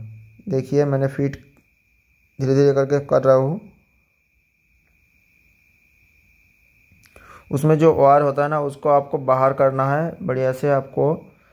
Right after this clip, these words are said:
देखिए मैंने आपको ऐसे हाथों में आपको जो वायर होता है ना उसको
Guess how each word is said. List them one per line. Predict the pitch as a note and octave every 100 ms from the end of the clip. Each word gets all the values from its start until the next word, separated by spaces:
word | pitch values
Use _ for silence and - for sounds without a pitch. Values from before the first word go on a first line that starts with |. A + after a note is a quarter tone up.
| _ _
देखिए | C3 C3 B2+ C3
मैंने | B2+ B2+
आपको | C3 C3 A#2+ C#3+ C3+
ऐसे | C3+ C3 C#3
हाथों | C3 B2+ C3+
में | C3+ C3+
आपको | C3+ - D3 D3 D#3+ - _ _ _ _ _ _ G#3
जो | C3+
वायर | B2+ C3+
होता | C3 C3 C3+
है |
ना | D#3+ D#3+
उसको | C3+ - C#3+ C#3+ -